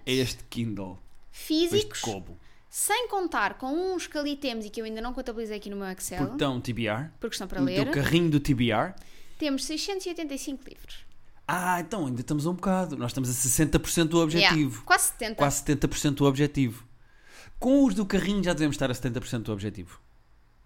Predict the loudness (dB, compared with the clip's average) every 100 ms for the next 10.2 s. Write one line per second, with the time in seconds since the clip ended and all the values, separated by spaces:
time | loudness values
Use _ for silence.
0 | -10 -4 0 0 0 -6 -10 -10 -10 -8
1 | -8 -10 -10 -10 -10 -12 -12 -12 -14 -20
2 | -20 -20 -20 -20 -20 -20 -14 -8 -2 -2
3 | -4 -4 -4 -4 -8 -14 0 4 6 4
4 | 2 0 0 2 0 0 2 4 6 8
5 | 8 8 6 2 2 2 2 2 2 -2
6 | -6 -8 -12 -16 -16 -6 0 2 2 0
7 | 0 0 0 0 0 -2 -4 -4 -8 -6
8 | -6 -4 -2 2 2 2 2 4 2 2
9 | -4 -6 -8 -10 -10 -8 -8 -8 -6 -2
10 | 2 0